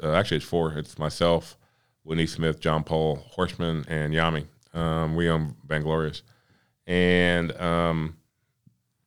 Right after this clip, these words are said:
John Paul is one of the great editors in Ho-, in Hollywood. And he has been working with a young singer who's done pretty well, uh, Billie Eilish,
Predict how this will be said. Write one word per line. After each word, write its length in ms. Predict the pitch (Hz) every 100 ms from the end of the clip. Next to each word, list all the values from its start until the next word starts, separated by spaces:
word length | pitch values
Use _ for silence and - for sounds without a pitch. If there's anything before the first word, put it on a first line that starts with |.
| _
John 280 | 87 104 120
Paul 300 | 117 117 117
is 80 | 98
one 180 | 92 90
of 80 | 85
the 60 |
great 380 | 73 82 87 -
editors 460 | 82 78 64 - - _ _ 69
in 180 | 73
Ho-, 240 | 67 82 -
in 120 | 73
Hollywood. 400 | 71 80 64 50 - -
And 440 | 78 80 80 80 80 - _ _ _ _ _
he 160 | 123
has 160 | 131 120
been 140 | 101
working 300 | 92 95 92
with 100 | 85
a 60 | 80
young 220 | 80 90
singer 400 | 90 82 82 80
who's 200 | 82 78
done 180 | - 131
pretty 280 | 117 135 101
well, 340 | 80 76 101 -
uh, 180 | 80 76
Billie 320 | 78 95 92
Eilish, 460 | 80 85 98 -